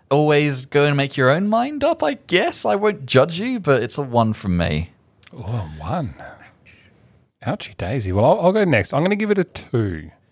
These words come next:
Speaker 2: I, I, I struggled watching this film. S-, straight out the bat. It's, it's not your traditional film, and whatever category it does fall into, I'm sure it does a good job of that category. I don't know what that is.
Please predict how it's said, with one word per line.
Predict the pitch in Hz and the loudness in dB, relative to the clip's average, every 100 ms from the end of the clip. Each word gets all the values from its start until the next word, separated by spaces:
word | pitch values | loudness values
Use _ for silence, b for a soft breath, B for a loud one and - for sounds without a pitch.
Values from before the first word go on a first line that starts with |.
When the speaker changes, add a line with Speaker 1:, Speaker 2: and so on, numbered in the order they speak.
| - | 0
Speaker 2:
I, | 143 | 2
I, | 156 160 143 | 4 4 2
I | |
struggled | - 196 175 208 - _ _ _ - | 4 2 2 -2 -6 _ _ _ -6
watching | 117 139 135 120 | 0 0 2 0
this | 113 - | 0 -2
film. | 90 82 _ | -6 -6 _
S-, | - - 165 | -16 -10 -6
straight | - 156 | 2 6
out | 147 | 6
the | 123 | 4
bat. | 101 - | 0 -2
It's, | 113 - - B B | -6 -10 -20 B B
it's | - - | -10 0
not | 127 | 2
your | 139 | 2
traditional | - 147 147 160 151 | 2 0 2 0 0
film, | 135 123 120 131 | 2 4 4 0
and | 113 104 107 104 95 | -2 0 0 -2 0
whatever | 117 127 139 | 2 4 2
category | - 143 135 127 110 | 0 0 2 0 0
it | |
does | 107 113 110 | 4 4 2
fall | - 127 110 | -2 -2 0
into, | 113 113 - 147 | 0 0 0 0
I'm | 113 | 0
sure | - 120 107 | 2 4 4
it | |
does | 107 101 | 4 0
a | 98 | 0
good | 104 95 | -2 2
job | 104 98 | 2 2
of | 95 | 0
that | 98 - - | 0 -2 -4
category. | - 95 90 82 - | -2 -2 -2 -6 -6
I | - 196 | 0 4
don't | 220 | 4
know | 220 | 4
what | 196 147 | 2 2
that | 147 | -2
is. | 139 - | -6 -8